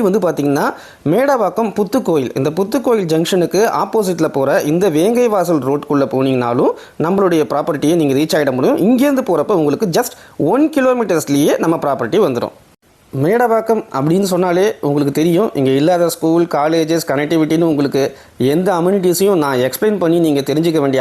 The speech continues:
அவசியமே இல்லை. So, எல்லாமே இங்க கொட்டி கிடக்கு. So, அதெல்லாம் நான் ஸ்கிப் பண்ணிட்டு நம்மளுடைய லேஅவுட்ல என்னென்ன டீட்டெயில்ஸ் இருக்குன்றதை நாம இப்ப பார்ப்போம். நீங்க இப்ப பார்த்துக்கிட்டு இருக்க இந்த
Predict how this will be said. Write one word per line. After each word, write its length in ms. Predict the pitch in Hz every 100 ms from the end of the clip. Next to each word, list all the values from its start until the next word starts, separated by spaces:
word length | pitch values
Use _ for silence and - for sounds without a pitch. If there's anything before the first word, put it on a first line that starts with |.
| 120
அவசியமே 420 | 151 160 160 165 143
இல்லை. 160 | 127 202 - - -
So, 80 | 165 139 131
எல்லாமே 420 | 147 190 202 202 202
இங்க 160 | 170 175 196 -
கொட்டி 260 | 156 214 165
கிடக்கு. 320 | 143 131 196 - - -
So, 100 | 165 - 127
அதெல்லாம் 320 | 147 220 233
நான் 120 | 202 151
ஸ்கிப் 260 | - 180 -
பண்ணிட்டு 320 | 214 160 160 - - 139
நம்மளுடைய 320 | 147 151 160 - 139
லேஅவுட்ல 520 | 143 220 240 185 175 240 147
என்னென்ன 260 | 147 196 190 151
டீட்டெயில்ஸ் 320 | 156 156 143
இருக்குன்றதை 400 | 131 147 127 139 320 151
நாம 220 | 160 175 120
இப்ப 160 | 151 175
பார்ப்போம். 320 | 123 - 95 - _ _ _ _ _ 151
நீங்க 200 | 196 269 247 202
இப்ப 200 | 190 196 202 -
பார்த்துக்கிட்டு 340 | 175 202 180 165
இருக்க 180 | 160 170 196 -
இந்த 120 | 151